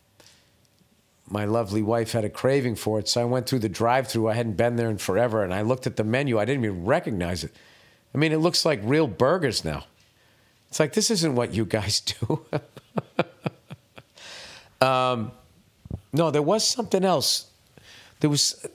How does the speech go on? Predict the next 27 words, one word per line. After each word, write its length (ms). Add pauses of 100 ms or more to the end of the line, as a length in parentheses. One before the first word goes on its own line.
(300)
you 140
guys, 260
you 80
got 180
me 100
on 80
a 60
spot 420
here 160
because 260
this 140
is 100
a 40
great 340
fucking 300
question, 560 (560)
and 100
I'm 80
just 240
drawing 320
a 60
blank. 540
I 100
know 160
there 120
was 180
something. 640